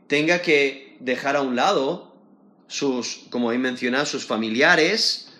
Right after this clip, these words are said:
aún su propia vida, aunque pierda su propia vida por servir a Dios. Lo está dispuesto a hacer por amor a su Señor. Y eso es lo que vemos aquí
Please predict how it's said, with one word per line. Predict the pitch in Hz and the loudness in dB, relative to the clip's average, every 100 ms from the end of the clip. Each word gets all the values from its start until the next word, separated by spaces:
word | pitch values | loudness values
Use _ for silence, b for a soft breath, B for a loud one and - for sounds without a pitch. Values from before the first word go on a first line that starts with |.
| B | B
aún | - 165 226 277 | 4 6 6 4
su | 285 196 | 2 4
propia | 208 254 269 285 285 | 6 6 6 6 8
vida, | 240 196 254 320 311 254 143 - - | 6 2 2 2 2 2 2 -4 -2
aunque | 156 151 | -2 0
pierda | 156 214 262 | 2 4 4
su | - 214 | 0 0
propia | 208 226 233 | 0 2 2
vida | 202 240 190 | 4 2 0
por | 170 | -2
servir | 160 151 196 | 0 -2 0
a | 185 | 0
Dios. | 147 202 - - - - _ _ _ _ _ _ _ _ _ _ - - _ _ _ | 0 -2 -4 -10 -12 -18 _ _ _ _ _ _ _ _ _ _ -20 -20 _ _ _
Lo | 127 | -2
está | 131 147 | -2 2
dispuesto | 202 226 - 202 160 | 2 4 2 2 2
a | |
hacer | 151 214 165 - - - _ _ _ _ _ - | 2 4 4 0 -6 -20 _ _ _ _ _ -4
por | - 160 151 | 4 6 6
amor | 131 123 120 165 131 120 127 - | 2 -2 0 2 2 0 -4 -8
a | 123 139 | -6 -6
su | - 123 | -6 -4
Señor. | - 107 92 85 - - _ _ _ _ _ _ _ _ _ _ _ _ _ b b b b b b _ _ - | -4 -6 -8 -12 -18 -20 _ _ _ _ _ _ _ _ _ _ _ _ _ b b b b b b _ _ 0
Y | 151 | 2
eso | 160 240 | 4 4
es | |
lo | 220 | 4
que | |
vemos | 185 175 | 2 2
aquí | 165 160 165 160 156 - | 0 4 4 4 2 -8